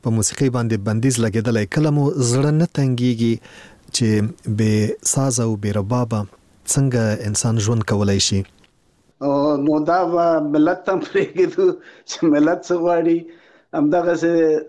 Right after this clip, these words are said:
Speaker 2: د موسیقي پابندي دا اوس نه ده. زما په یادښت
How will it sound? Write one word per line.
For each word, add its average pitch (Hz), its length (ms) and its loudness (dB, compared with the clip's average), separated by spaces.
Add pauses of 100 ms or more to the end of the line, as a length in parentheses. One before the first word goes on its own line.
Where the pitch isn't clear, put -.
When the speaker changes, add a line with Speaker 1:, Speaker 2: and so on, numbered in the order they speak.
(460)
Speaker 2:
د 139 200 -2
موسیقي 147 500 0
پابندي 151 600 2 (160)
دا 147 80 2
اوس 165 400 0
نه 165 180 0
ده. 117 100 -2 (640)
زما 143 360 2
په 143 160 -2
یادښت 151 520 0